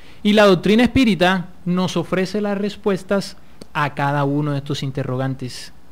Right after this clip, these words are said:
Muchos de los conflictos, como decía nuestro hermano John, muchas veces provienen de no poder, eh, solventar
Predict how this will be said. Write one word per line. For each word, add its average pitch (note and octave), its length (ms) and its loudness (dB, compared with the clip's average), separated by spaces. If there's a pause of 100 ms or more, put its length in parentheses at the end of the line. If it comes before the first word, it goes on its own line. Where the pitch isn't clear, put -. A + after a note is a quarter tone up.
(360)
Muchos A3 380 4
de B3+ 100 4
los B3+ 140 4
conflictos, A#3 840 2 (320)
como C#3+ 260 -4
decía D3+ 840 0 (220)
nuestro C#3+ 280 -4
hermano C#3+ 340 0
John, F3 260 2 (460)
muchas G3 280 2
veces A3 280 2
provienen G#3 680 2 (340)
de F#3 180 2
no F#3 180 0
poder, A3+ 560 4 (340)
eh, D3 200 -10 (160)
solventar E3+ 1040 0